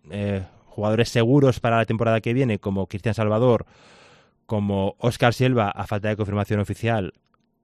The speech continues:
que se quiere que continúe Hashimoto, que se va a renovar a Tomeo, pues David Timor cada vez perdía más sentido como jugador destinado a, a ser importante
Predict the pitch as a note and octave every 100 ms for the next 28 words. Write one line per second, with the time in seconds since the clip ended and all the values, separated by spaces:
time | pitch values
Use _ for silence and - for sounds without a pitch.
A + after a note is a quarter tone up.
0 | _ A2 A2+ G#2 A#2+ A#2+ B2 A#2+ B2 A#2
1 | A#2 A2+ A#2 - A#2 D3 - F2+ E2+ -
2 | G2+ G#2 A2 A2+ A#2 A2+ A2 G#2+ A2+ C3+
3 | C#3 E2+ - _ - - - - - _
4 | F#2+ E2+ G2+ G#2 A2+ A#2+ G#2+ G#2 - G#2
5 | G#2 G#2 G2 F2+ F2+ - _ _ _ _
6 | - F#2+ F#2 G2 G2 G#2 - A#2 A2 G#2+
7 | G#2+ A2+ - G#2 A2 A2+ A2 A2+ A2+ A#2+
8 | B2+